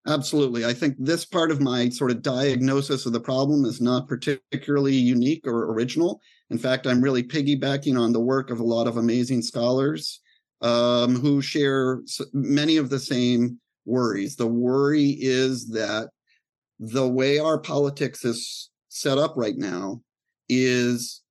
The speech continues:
one that favors people who undermine the democratic pre-commitment. That's at least my shtick on it. But, I mean, there's different ways of putting this, but I think Recep Tayyip Erdogan from Turkey puts it really nicely, all right? He is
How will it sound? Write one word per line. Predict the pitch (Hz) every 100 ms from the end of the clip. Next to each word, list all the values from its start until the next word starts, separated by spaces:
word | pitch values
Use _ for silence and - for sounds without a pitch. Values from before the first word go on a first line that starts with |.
| _ _ _ _
one | - 120 135 135
that | 120 -
favors | - 139 156 165 156 139 -
people | 147 147 123 113
who | 120 -
undermine | 135 147 135 123 113 107 101 95 113 -
the | 120
democratic | 123 110 - 110 104 98 -
pre-commitment. | 101 - 107 - -
That's | 127 117 123
at |
least | 117 113
my | 117 113 117
shtick | - - 104 -
on | 95
it. | 98 -
But, | 117 117 123
I |
mean, | 123 120 113 - -
there's | 131
different | 147 175 147 131
ways | 139 127
of | 113
putting | 196 170 123
this, | 104 -
but | 123 117 - _ _ -
I | 117
think | 139 120 _ _ _
Recep | 139 135 147
Tayyip | 156 123 123 -
Erdogan | 139 151 123 107 110 107
from | 107
Turkey | 160 151 110
puts | - 131 127
it | 104
really | 117 113
nicely, | 156 165 - 87 127 175 - -
all | 117
right? | 151
He | 131 135
is | 131 139